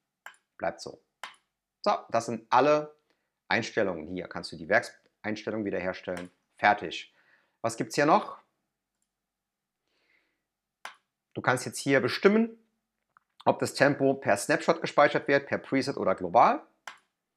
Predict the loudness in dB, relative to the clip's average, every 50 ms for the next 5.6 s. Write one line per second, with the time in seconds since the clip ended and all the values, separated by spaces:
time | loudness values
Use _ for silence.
0 | _ _ -10 -8 -6 -6 -4 -2 -4 -4 -4 -4 -8 -10 -8 -8 -8 -6 -4 -6
1 | -6 -6 -8 -10 -10 -12 -12 -12 -12 -10 -6 -4 -4 -4 -4 -4 -6 -6 -6 -6
2 | -8 _ _ _ _ _ _ _ _ _ _ _ _ _ _ _ _ _ _ _
3 | _ _ _ _ _ _ _ _ _ _ _ _ _ _ _ _ _ _ _ _
4 | _ _ _ _ _ _ _ _ _ _ -4 0 0 0 0 0 -2 -2 -2 -2
5 | -8 -8 -8 -8 -10 -12 -12 -12 -10 -12 -12